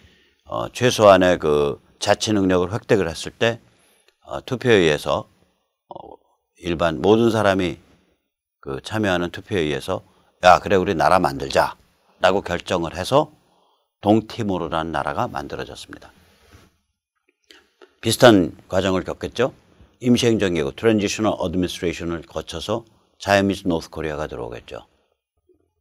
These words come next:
자유민주 노스코리아가 들어오면 대한민국과 함께 자유코리아 국가연합,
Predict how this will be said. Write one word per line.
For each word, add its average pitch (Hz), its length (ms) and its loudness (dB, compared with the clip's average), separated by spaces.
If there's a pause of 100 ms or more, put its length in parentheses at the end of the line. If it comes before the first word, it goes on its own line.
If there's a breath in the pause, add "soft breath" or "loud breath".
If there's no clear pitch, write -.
(560)
자유민주 123 280 6
노스코리아가 110 540 4
들어오면 87 540 -2
대한민국과 90 600 -4
함께 104 380 -6 (400)
자유코리아 117 680 -2
국가연합, 78 680 -2